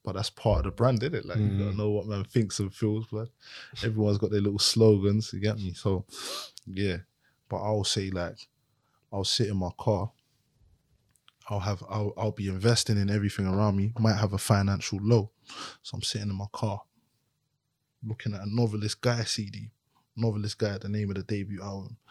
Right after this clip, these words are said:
Speaker 1: Looking at the C D in the car. Looking at the C D and saying, "What's that C D worth?" You know what that C D's worth? That C D's worth whatever I say it's worth. 'Cause I'm Novelist. So here what, what financial low, yeah?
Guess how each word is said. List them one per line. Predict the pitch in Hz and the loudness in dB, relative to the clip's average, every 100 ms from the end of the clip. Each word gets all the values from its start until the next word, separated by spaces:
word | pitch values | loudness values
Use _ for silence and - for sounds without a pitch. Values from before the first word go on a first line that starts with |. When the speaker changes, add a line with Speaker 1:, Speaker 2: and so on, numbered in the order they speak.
| - - - | -20 -12 -6
Speaker 1:
Looking | 113 117 | -4 -4
at | 87 | -4
the | 107 | -4
C | - 110 | -2 -2
D | 107 110 | 0 0
in | |
the | 104 | -2
car. | - 113 101 - _ _ _ _ _ _ _ _ _ _ _ _ _ _ _ _ _ _ | -2 -2 -2 -6 _ _ _ _ _ _ _ _ _ _ _ _ _ _ _ _ _ _
Looking | 113 123 127 | -2 0 0
at | 113 | 0
the | |
C | 117 - 107 | 2 2 0
D | |
and | 104 | -2
saying, | - 101 101 | -2 -4 2
"What's | 143 147 | 2 2
that | 139 - | 0 0
C | - 117 | 0 0
D | 107 | 0
worth?" | 101 104 - - _ _ _ _ _ _ _ _ _ _ _ _ | 0 0 -2 -12 _ _ _ _ _ _ _ _ _ _ _ _
You | 107 | -10
know | 104 | -6
what | 110 | -2
that | |
C | - 110 | 0 2
D's | 110 110 | 2 2
worth? | 117 127 - | 2 2 -2
That | - | -4
C | - | -2
D's | 107 104 | -2 0
worth | 113 107 - | 2 2 -2
whatever | 101 107 | -8 -8
I | - | -4
say | - 113 | 0 0
it's | 104 - | 0 -6
worth. | 95 113 - _ _ _ _ - | -12 -14 -18 _ _ _ _ -14
'Cause | 107 | -10
I'm | 92 110 | -4 -2
Novelist. | 110 98 110 - - _ _ - | -2 -4 -10 -10 -14 _ _ -12
So | 107 | -4
here | 104 131 | 2 4
what, | 117 110 - _ _ _ _ _ _ _ _ _ _ - | 4 0 -4 _ _ _ _ _ _ _ _ _ _ -6
what | 113 - | -4 -4
financial | - 117 123 131 120 123 113 | -2 0 2 2 0 0 2
low, | 151 143 | 2 2
yeah? | 104 107 | 2 0